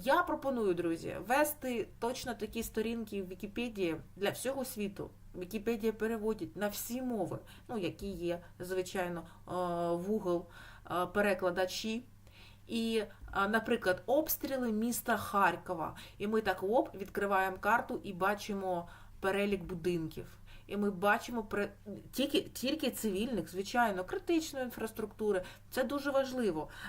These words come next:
Е, ми ж не будемо відкривати їм секрети військові, так? Правильно? Не будемо. Або майже не будемо, якщо це не потрібно.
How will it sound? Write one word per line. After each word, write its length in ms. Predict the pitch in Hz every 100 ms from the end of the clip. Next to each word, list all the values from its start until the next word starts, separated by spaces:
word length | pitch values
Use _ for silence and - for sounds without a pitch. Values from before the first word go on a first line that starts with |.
| -
Е, 200 | 185 190
ми 200 | 202 269
ж 100 | 285
не 80 | 311
будемо 380 | 339 359 269 247
відкривати 600 | 220 - 202 208 208 202
їм 140 | 190
секрети 520 | 180 196 196 196 185 175
військові, 600 | 196 202 - 160 135 -
так? 300 | - - -
Правильно? 440 | - 233 240 175 190
Не 80 |
будемо. 360 | 208 190 160 151 - - -
Або 420 | - 139 139 165 - -
майже 340 | - 254 240
не 140 | 233
будемо, 360 | 208 208 196 185 196
якщо 220 | 190 196
це 120 | 196
не 120 | 185
потрібно. 580 | 180 180 180 175 160 160